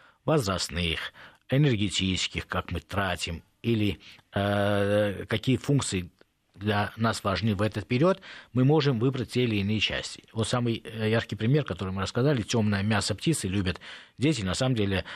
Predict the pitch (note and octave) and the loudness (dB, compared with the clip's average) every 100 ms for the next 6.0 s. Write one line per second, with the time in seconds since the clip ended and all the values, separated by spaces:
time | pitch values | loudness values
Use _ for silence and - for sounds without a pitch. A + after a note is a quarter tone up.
0 | - A#2 A2 A2+ F2+ F#2+ A#2 F#2+ F#2+ G2 | -6 -4 0 0 0 0 0 0 -2 0
1 | F#2 D2+ - B2+ A#2+ - C2 E2 F2+ A2+ | -2 -2 -6 -2 -2 -2 -8 -8 -2 -2
2 | G2 F#2+ F2+ D#2 D#2+ G2+ F2+ G#2 C#2+ C#2 | -2 -6 -6 -6 -4 -2 0 0 0 -6
3 | C#2+ - - - - - C3+ G#2+ - - | -10 -12 -14 -20 -12 -2 0 0 -10 -14
4 | C2 - _ - - - - C3 E2+ D#2+ | -14 -16 _ -20 -20 -16 -4 -2 -2 -6
5 | D2 D2 C2+ - G2 - E3+ E3+ C3 D#2 | -6 -8 -8 -4 -4 0 2 4 2 0